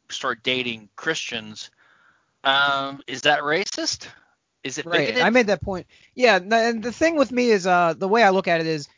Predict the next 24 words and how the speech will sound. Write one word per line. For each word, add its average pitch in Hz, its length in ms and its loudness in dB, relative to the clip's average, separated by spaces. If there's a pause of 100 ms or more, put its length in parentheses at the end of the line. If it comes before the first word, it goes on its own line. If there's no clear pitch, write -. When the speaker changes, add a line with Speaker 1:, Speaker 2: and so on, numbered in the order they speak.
(120)
Speaker 2:
these 208 160 -6
people 240 400 2
lump 170 380 -2
in, 165 480 -4
like, 147 340 -2 (260)
there's 180 180 -2
a 175 60 2
guy 170 280 6
sitting 180 340 -2
on 165 140 0
his 147 100 -6
back 160 280 0
porch 160 280 -4
in 151 80 -6
Alabama, 151 680 -2
deep, 147 360 -8
deep 185 220 -2
South, 160 400 2
let's 143 180 -4
say, 143 520 0
you 156 100 -10
know, 143 120 0
the, 139 140 0
this 139 320 -4